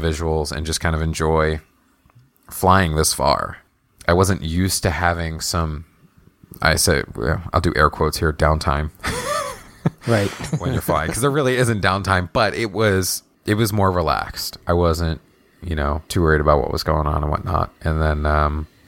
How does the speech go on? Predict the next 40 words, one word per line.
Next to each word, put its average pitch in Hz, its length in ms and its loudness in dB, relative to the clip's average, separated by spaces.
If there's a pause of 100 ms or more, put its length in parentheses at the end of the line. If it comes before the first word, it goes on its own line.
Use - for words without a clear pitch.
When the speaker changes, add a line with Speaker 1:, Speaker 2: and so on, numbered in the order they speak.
(260)
Speaker 1:
I 95 60 -4
think 185 160 2
when 240 80 -2
we 196 60 -2
got 139 140 2
to 131 80 -2
Salisbury, 104 800 2
whoever 98 340 2
I - 20 4
was 92 140 0
talking 90 340 0
to, 95 500 0
uh, 82 360 2 (400)
one 92 200 2
of 87 180 -2
the, 87 300 -2
um, 80 480 0 (120)
Pax - 340 -2
River, 90 480 0
uh, 80 340 2 (720)
restricted 98 460 -4
areas 98 340 4
was 85 140 0
down, 85 480 -2
so - 160 0
they 82 100 2
were 85 120 4
like, 82 180 0
"Hey, 85 120 0
you 85 120 2
can 98 100 -2
go 87 100 4
direct 76 360 2
if 76 140 -6
you 76 100 0
want. 76 240 2
We're, 78 240 4
um, 71 260 -2 (320)
we're 76 120 2
closed." - 480 -2